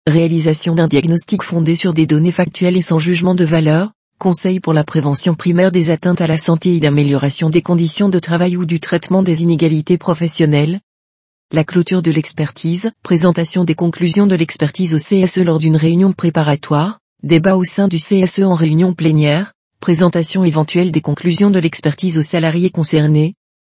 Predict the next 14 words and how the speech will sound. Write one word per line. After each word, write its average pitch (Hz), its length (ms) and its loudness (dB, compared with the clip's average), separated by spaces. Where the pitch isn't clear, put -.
réalisation 165 680 0
d'un 190 100 2
bilan 170 300 2
avec 165 260 -2
évaluation 147 540 0
et 175 80 0
capitalisation. 165 920 0
Obligation 170 600 0
de 175 100 2
l'organisme 156 560 2
expert. 131 560 -6
L'organisme 165 640 0
expert 160 300 -4
certifié 160 680 -2